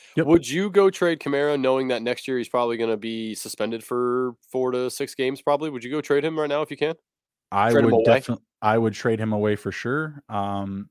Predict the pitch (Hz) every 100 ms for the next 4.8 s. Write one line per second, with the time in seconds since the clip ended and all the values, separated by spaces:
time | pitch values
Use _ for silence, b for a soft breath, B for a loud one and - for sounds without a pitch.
0 | - 110 117 127 147 175 165 156 117 101
1 | 127 135 - 123 120 120 107 - 120 107
2 | 107 - 110 101 98 - 113 113 117 107
3 | 101 - 98 101 107 - 98 101 90 92
4 | 98 104 117 107 113 123 131 139